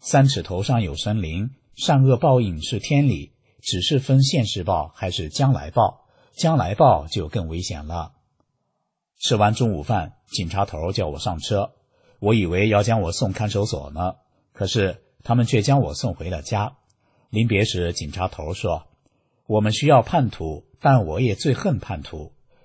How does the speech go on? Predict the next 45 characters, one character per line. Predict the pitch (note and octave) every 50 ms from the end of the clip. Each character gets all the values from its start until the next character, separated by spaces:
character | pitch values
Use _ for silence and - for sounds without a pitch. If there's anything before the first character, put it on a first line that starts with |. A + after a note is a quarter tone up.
| _ _
人 | G#2+ A2 A2+
家 | A#2+ B2 B2
说 | C3 C3+ C3+ B2+
你 | A2+ G#2
很 | - - E2+ D2+
顽 | C#2+ D2 D2+ E2+ G2+
固， | G#2 D3 B2 F2 D2 - -
难 | F2 D#2+ D#2 E2 G2+
对 | - F3 D#3 A#2+
付， | F2+ - - D2 D#2+ - _ _ -
果 | - E2 D2
真 | - B2 B2+ B2+
如 | G#2 E2 F2 G#2+
此。 | - - E2 D2 - - _ _ _ _ _ _ _ _
我 | - G2 G#2
真 | G#2 C3+ C3+ C#3+
佩 | - E3 B2
服 | A2 A2+ G#2+
你 | G2+ F2+ D#2+ E2
对 | - A2 G2 F#2+
法 | - - E2+ D#2
轮 | D2+ D#2 F2+
功 | F2+ A2 A2 A2
有 | G#2+ D#2+ D2 D#2
坚 | - - A2+ A2+ B2
定 | C3+ A#2 F#2
的 | D#2+
信 | D#2 - - A#2 G2
念， | F2 F2 F2 D#2 - - _ _ _ _ _ _ _ _
你 | G#2+ G#2+
们 | G#2 G#2 G#2+
师 | G#2 - C3+ C#3
父 | C3+ - G#2
有 | G2 G#2 B2+
你 | C#3 C3+ F#2+ E2
这 | - D3
样 | D3+ C3 A#2+ G#2
的 | F2+ F2
弟 | - A#2+ A2 G2+
子 | - D2 C#2+ D2+ D2 D2 - _
会 | _ - G#2 F2+
感 | - F2+ D2+ D2
到 | D#2 D#2+
高 | - E2+ E2+ F2+
兴。” | F2+ - G#2+ F#2+ -